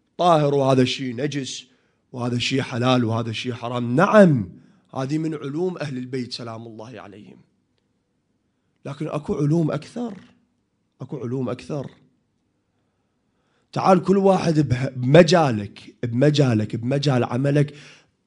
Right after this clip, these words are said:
طلع من نصوص الأئمة سلام الله عليهم بمجال عملك، شوف تصير نابغة لو ما تصير نابغة.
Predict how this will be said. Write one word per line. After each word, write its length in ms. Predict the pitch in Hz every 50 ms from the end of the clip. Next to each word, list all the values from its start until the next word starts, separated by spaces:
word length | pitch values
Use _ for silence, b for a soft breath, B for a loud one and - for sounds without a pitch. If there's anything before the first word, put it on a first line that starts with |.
| _ -
طلع 580 | 185 208 220 208 208 202 202 202 202 - - b b b b b b
من 320 | - 135 147 147 147 143 139
نصوص 440 | 139 131 - 185 196 185 190 -
الأئمة 540 | 156 143 127 131 131 - 151 160 151 135 123
سلام 380 | - - 117 120 117 117 120 139
الله 360 | 147 139 135 127 123 120 110
عليهم 420 | - 120 131 147 151 175 180 185
بمجال 640 | 185 - 151 131 131 151 175 185 160 175 160 143 139
عملك، 400 | - 131 135 127 123 123 120 123
شوف 240 | - - 214 165 160
تصير 380 | 147 - - - 196 202 190 190
نابغة 540 | 185 190 190 190 190 180 185 180 160 180
لو 140 | 160 143 135
ما 100 | 143 143
تصير 260 | - - - 135 123
نابغة. 440 | 123 113 76 73 104 113 - - -